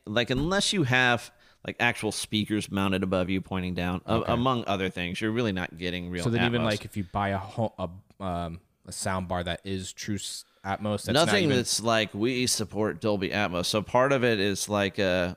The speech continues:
Speaker 1: this might be getting too nerdy. Stick with us. I'll pivot away from the nerdiness in a moment. Um, but part of it is, like, just processing that data.
Speaker 2: Mm-hmm.
Speaker 1: So it can say, "Oh, it's sending me a signal that should be coming from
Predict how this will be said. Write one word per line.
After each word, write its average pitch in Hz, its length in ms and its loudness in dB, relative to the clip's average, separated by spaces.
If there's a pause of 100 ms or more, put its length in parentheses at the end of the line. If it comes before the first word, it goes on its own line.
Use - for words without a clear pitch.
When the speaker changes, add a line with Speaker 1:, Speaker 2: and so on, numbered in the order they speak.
Speaker 1:
this 107 240 -2
might 104 180 0
be 92 80 0
getting 90 320 -2
too 95 220 -2
nerdy. 90 340 -2
Stick - 300 -4
with 95 220 0
us. 92 160 -2
I'll 90 100 -2
pivot 90 300 0
away 87 220 0
from 90 180 -6
the 90 40 -2
nerdiness 87 480 -2
in 87 60 -6
a 87 40 -4
moment. 87 340 -2 (480)
Um, 92 640 2
but 98 160 0
part 117 240 4
of 101 80 2
it - 100 -2
is, - 160 -4
like, 82 160 -4
just - 180 -10
processing 90 540 -2
that 76 260 -8
data. 90 540 -2
Speaker 2:
Mm-hmm. 107 280 -2
Speaker 1:
So 98 180 0
it 95 80 2
can 92 160 -4
say, 101 180 0
"Oh, 110 240 2
it's 110 180 0
sending 104 320 -2
me 95 100 0
a 90 60 -2
signal 98 400 0
that 82 140 -8
should 101 300 -2
be 92 100 -2
coming 85 400 -6
from 78 480 -8